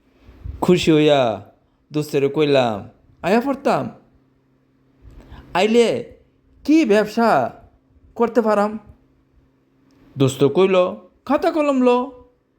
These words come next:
আমি কইলাম, "খাতা কলম দিয়ে কী করুম?" দোস্ত কইল, "লেখ, আপাতত আমার হাতে ছয় সাতটা ব্যবসা আছে, অহন তুই কোনটা করবি?"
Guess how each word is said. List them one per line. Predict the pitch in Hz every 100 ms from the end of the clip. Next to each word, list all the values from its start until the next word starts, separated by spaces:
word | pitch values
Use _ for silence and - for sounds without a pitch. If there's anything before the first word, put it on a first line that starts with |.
| _ _ _ _
আমি | 127 139 131
কইলাম, | 220 233 214 208 196 - _ _ _ _ _ _
"খাতা | - 220 330
কলম | 339 330 285
দিয়ে | 269 269
কী | 277
করুম?" | 240 143 98 76 127 - _ _ _ _ _ - -
দোস্ত | 147 139 160
কইল, | 143 254 247 226 214 - _ - 349
"লেখ, | 349 175 247 - - _ _ _ _ _ _ _ _ _
আপাতত | 220 262 311 294 269 269
আমার | 262 233 226 220 202 -
হাতে | 185 196 190 113 - - _ _ _ _
ছয় | - 285 262
সাতটা | 262 208 - 220
ব্যবসা | 185 208 208 147
আছে, | 131 131 98 - _ _ _ _ -
অহন | 226 233
তুই | 269
কোনটা | 262 403 349 294
করবি?" | 294 190 131